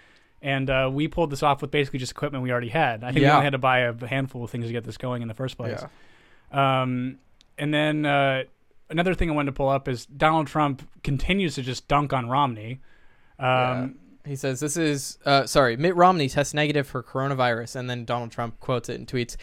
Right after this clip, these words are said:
Speaker 2: "This is really great news. I'm so happy I can barely speak. He may have been a terrible presidential candidate and an even worse U S senator, but he is a rhino, and I like him a lot." R I N O. What's an R I N O?
Speaker 1: It's a Republican o-, in name only.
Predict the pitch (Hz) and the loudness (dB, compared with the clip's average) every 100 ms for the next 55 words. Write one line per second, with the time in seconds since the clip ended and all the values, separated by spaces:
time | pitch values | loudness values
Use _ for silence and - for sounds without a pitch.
0 | - - 233 175 139 160 156 160 160 175 | -6 -2 0 0 6 8 8 6 6 4
1 | 143 120 117 120 - 160 151 151 147 147 | 2 2 -2 -2 4 6 8 6 6 4
2 | 131 123 117 139 147 143 135 - 127 113 | 2 0 0 2 4 2 -2 -2 -2 -2
3 | - - - 165 170 175 175 170 151 135 | -12 -20 -6 2 8 10 8 6 0 0
4 | - 175 175 139 156 139 139 139 135 127 | 6 6 6 4 2 4 2 2 0 -2
5 | 147 143 139 139 135 147 175 165 143 156 | -2 0 0 -2 -4 -4 -4 -2 0 0
6 | - 156 139 165 165 165 175 - - - | 0 0 0 0 0 0 0 -4 -12 -2
7 | 151 151 156 170 165 - 139 131 127 123 | 2 6 6 6 2 -2 2 2 2 -4
8 | - 123 135 151 131 110 120 127 131 127 | -12 -4 0 2 0 -4 -4 -2 0 0
9 | 131 131 117 117 117 - - - - 131 | -2 -6 -4 -2 -2 -4 -12 -20 -8 -2
10 | 135 131 120 123 127 139 175 139 135 120 | 0 0 -2 -4 -4 -4 -4 -2 -2 -2
11 | 131 156 170 151 147 143 143 156 151 139 | 0 2 4 4 4 0 2 2 2 0
12 | 147 143 147 147 135 127 120 113 98 | -2 -2 -4 -4 -2 -2 -4 -8 -10